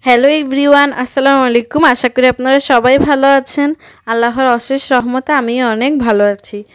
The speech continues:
আমার চ্যানেল শমিস লাইফস্টাইলে আপনাদের সবাইকে ওয়েলকাম।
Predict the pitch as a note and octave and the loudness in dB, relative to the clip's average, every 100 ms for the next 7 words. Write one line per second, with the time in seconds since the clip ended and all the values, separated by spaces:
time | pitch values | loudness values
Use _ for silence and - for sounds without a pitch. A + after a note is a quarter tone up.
0 | - _ - B3 C4 D4 - C#4+ C#4 C#4+ | -20 _ -2 0 2 -2 0 0 0 -2
1 | C4+ B3+ C4+ B3+ A3 A3 - A#3+ A#3 A#3+ | -2 -2 -4 -2 -2 -4 -8 -6 -4 -4
2 | A#3 A3 A#3+ A#3+ A3 G3 G#3 A3+ A3+ D#4+ | -6 -6 -6 -2 -2 -2 -2 -2 -2 -2
3 | E4+ A3 G3 - F#3+ | 0 0 -4 -10 -14